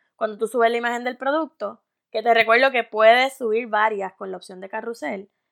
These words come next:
lo que te permite mostrar mejor el producto de diferentes ángulos, pues tú puedes colocar el precio de ese producto, los colores que tengan disponible,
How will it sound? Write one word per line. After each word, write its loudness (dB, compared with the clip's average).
lo -12
que -8
te -8
permite -12
mostrar -14
mejor -10
el -10
producto -10
de -14
diferentes -14
ángulos, -8
pues -6
tú -6
puedes -2
colocar 0
el -4
precio -6
de -8
ese -8
producto, -6
los -2
colores 0
que -10
tengan -10
disponible, -8